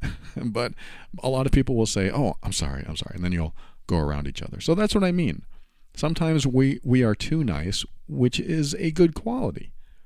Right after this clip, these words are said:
We can be too nice in those, uh, instances, and that, I believe, is a good quality to have because it's like just a, a normal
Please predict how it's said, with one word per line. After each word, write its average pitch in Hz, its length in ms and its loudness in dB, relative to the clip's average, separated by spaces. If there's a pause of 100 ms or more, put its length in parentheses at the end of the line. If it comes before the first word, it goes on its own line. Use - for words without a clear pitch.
(480)
We 117 100 4
can 135 120 -2
be 123 140 4
too 196 300 4
nice 107 380 2
in 104 220 0
those, 104 360 4 (680)
uh, 85 180 -2
instances, 85 720 -4 (380)
and 90 220 -2
that, 104 320 0
I 101 160 0
believe, 82 340 0
is 82 80 -2
a 87 60 2
good 85 200 -2
quality 80 440 -4
to 73 100 -6
have 73 460 -6
because 85 520 -2 (1000)
it's - 280 -6
like 117 140 0 (260)
just - 240 -2
a, 127 220 2
a 113 60 0
normal 135 800 2